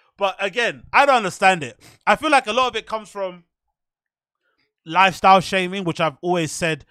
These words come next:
I think is really annoying. I feel like everybody should be, a, like, I don't know. I'm a little bit of an extremist in this one. Eh? This is a bit weird to say. But I feel like everybody should be allowed to do whatever they want to do, even if it's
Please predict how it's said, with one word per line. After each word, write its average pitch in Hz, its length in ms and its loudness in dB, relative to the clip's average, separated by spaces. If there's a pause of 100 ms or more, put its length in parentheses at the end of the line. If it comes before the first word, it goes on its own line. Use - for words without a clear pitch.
(280)
I 170 120 0
think 180 220 -8
is 139 140 -12
really 156 200 -8
annoying. 147 460 -4 (420)
I 175 140 2
feel 196 160 -4
like 165 260 -4 (340)
everybody 190 420 -8
should 170 240 -16
be, 160 180 -10
a, 151 120 -10 (140)
like, 147 260 -12 (100)
I 196 60 -4
don't 220 140 -4
know. 185 200 -6
I'm 247 120 -2
a 294 60 -2
little 285 80 -4
bit 262 80 -2
of 220 80 -4
an 196 80 -6
extremist 180 460 -10
in 131 60 -20
this 117 140 -20
one. 104 240 -20
Eh? 147 200 -12
This 165 120 -18
is 156 60 -20
a 170 80 -14
bit 143 180 -18
weird 143 220 -14
to 113 60 -20
say. 117 240 -20 (540)
But 175 100 2
I 220 60 2
feel 285 140 -4
like 262 180 0
everybody 214 380 -4
should 185 180 -14
be 175 60 -8
allowed 170 200 -4
to 175 60 -16
do 160 60 -12
whatever 156 240 -8
they 151 60 -8
want 151 220 -10
to 160 100 -20
do, 190 200 -14 (480)
even 233 200 -6
if 196 100 -14
it's 208 160 -8